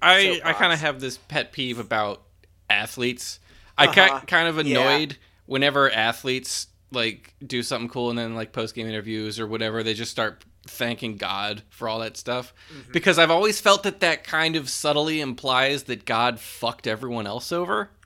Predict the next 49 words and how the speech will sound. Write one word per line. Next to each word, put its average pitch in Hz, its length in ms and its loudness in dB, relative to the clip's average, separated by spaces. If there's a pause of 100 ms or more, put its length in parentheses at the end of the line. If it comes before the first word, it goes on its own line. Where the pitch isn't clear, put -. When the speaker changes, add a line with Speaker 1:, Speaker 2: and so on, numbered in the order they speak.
Speaker 2:
Sure, 190 600 2
yeah, 214 340 6
Speaker 1:
Like, 233 140 6
Speaker 2:
a - 20 0
little 208 280 0
bit. 185 180 0
Speaker 1:
like, 196 160 8
Speaker 2:
Yeah, 214 140 6
Speaker 1:
if - 60 -2
Speaker 2:
no, 240 100 4
Speaker 1:
you, - 60 2
Speaker 2:
God's 220 220 8
Speaker 1:
if 208 80 8
Speaker 2:
rooting 277 140 0
Speaker 1:
you - 80 6
Speaker 2:
for - 60 4
Speaker 1:
get 254 120 6
Speaker 2:
me 208 120 2
Speaker 1:
the, 190 80 2
Speaker 2:
and 165 100 -4
not 165 180 0
the 151 140 -8
Speaker 1:
if 165 60 4
Speaker 2:
other 214 100 2
Speaker 1:
you 247 160 0
get 254 180 4
the 220 80 4
Speaker 2:
team. 175 80 -8
Speaker 1:
game-winning 190 640 4
touchdown, 139 760 0
just 139 160 -10
like, 156 200 -2
"Oh, 185 240 4
yeah, 190 320 0
thank 185 280 -4
God 190 300 2
for 190 100 -6
all 185 200 0
that 180 180 -2
stuff," 190 400 -2
like, 185 260 -6
it's 180 220 -6
like, 180 160 -4
"Only 185 280 -4
God 180 220 -2
stuff." 202 160 -6
And 196 80 -10
just 220 140 -4
like, 330 220 -4